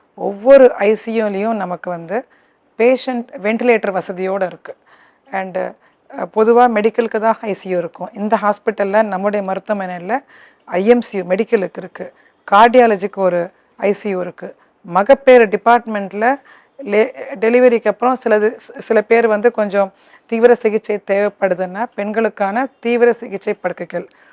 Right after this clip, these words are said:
குழந்தைகளுக்கு கூட பீடியாட்ரிக் ஐ சி யூ இருக்கு. பச்சிளம் குழந்தைகள் ஒரு மாதத்துக்குள்ள இருக்கும்போது அவங்க பேர் பச்சிளம் குழந்தைங்க சொல்லுவாங்க. நியோனேட்டல் ஐ சி யூ, நிக்கு சொல்லுவாங்க. அ-, அந்த நிக்கு வந்து நியூபார்னுக்கு,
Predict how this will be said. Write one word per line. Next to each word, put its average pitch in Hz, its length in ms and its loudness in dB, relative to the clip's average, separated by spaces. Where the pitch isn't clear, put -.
குழந்தைகளுக்கு 233 680 4
கூட 185 300 0
பீடியாட்ரிக் 247 640 2
ஐ 202 160 -4
சி 208 160 -8
யூ 180 120 -8
இருக்கு. 175 320 -10
பச்சிளம் 262 520 2
குழந்தைகள் 190 600 2
ஒரு 226 300 4
மாதத்துக்குள்ள 226 520 2
இருக்கும்போது 214 440 0
அவங்க 214 220 2
பேர் 220 280 -2
பச்சிளம் 208 440 -4
குழந்தைங்க 180 260 -4
சொல்லுவாங்க. 165 600 -8
நியோனேட்டல் 240 840 0
ஐ 196 180 -2
சி 190 240 -6
யூ, 170 140 -10
நிக்கு 208 460 -2
சொல்லுவாங்க. 175 540 -6
அ-, 190 100 -4
அந்த 202 300 -4
நிக்கு 214 420 -2
வந்து 247 200 2
நியூபார்னுக்கு, 208 800 2